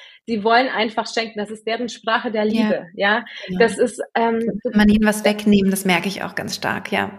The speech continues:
Speaker 1: Genau. Und da könnte man ja auch, äh, ähm, dann dem Menschen entgegenkommen, wenn man den ja auch so liebt, ähm,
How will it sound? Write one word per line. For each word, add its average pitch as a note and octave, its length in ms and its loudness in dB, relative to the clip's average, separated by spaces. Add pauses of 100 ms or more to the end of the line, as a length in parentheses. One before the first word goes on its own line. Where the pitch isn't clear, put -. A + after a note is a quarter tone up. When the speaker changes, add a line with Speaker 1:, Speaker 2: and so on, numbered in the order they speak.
(140)
Speaker 1:
Genau. D4 500 4
Und A3 220 0
da G3+ 160 4
könnte E4 360 -2
man D4+ 200 -2
ja B3 240 2
auch, A#3+ 240 2 (120)
äh, G#3+ 320 -2 (260)
ähm, G#3 320 -2
dann G#3 460 2 (560)
dem A3 140 4
Menschen A#3+ 320 2
entgegenkommen, A#3+ 640 -2
wenn G#3 120 0
man G#3+ 140 0
den A3+ 140 2
ja G#3+ 140 0
auch C#4 140 2
so - 160 -2
liebt, C4 560 0 (520)
ähm, A3 560 -2